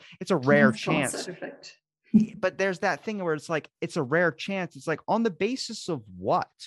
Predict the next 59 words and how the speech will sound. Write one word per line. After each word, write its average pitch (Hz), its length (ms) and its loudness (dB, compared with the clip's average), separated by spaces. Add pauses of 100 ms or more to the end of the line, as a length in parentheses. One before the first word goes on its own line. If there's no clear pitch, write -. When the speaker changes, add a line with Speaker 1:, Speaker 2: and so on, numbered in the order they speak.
(120)
Speaker 1:
How 170 140 0
many 214 220 0
people 190 320 -6
take 175 320 -6
this - 220 -8
pill? 170 480 -2
What 147 180 2
are 196 60 0
the, 180 220 -2
what 170 140 0
is 185 120 -4
the 165 80 -6
company 170 480 -6
telling 98 400 -6
you? 98 180 -6 (260)
And 139 120 -2
you 147 80 -2
start 196 260 0
getting 170 220 -4
into 160 240 -4
these, 143 260 -6 (380)
really, 208 240 0
when 170 120 0
you 131 100 2
follow 131 340 2
up 127 180 0
with 113 120 -2
ten 123 220 -2
questions 110 540 -4
to - 120 -8
your 98 120 -4
doctor, 101 400 -4
or 104 80 -2
you 98 140 -6
follow 110 240 2
up - 160 -2
ten 104 160 -2
questions 104 480 -4
about 95 320 -6
the 98 80 -16
company 101 460 -6
or 98 60 -4
about 92 300 -6
the, 87 120 -10 (280)
the, 110 220 -2
the 110 180 -2 (140)
pill 127 180 -2
you're 110 140 -2
taking, 139 500 -6 (320)
you'll 151 220 2
see - 260 -6
they'll 170 160 0
start 147 300 -2
tapering 135 440 -2
off 113 220 2
around 98 240 -2
six - 340 -8
or 95 80 -6
seven, 80 520 -10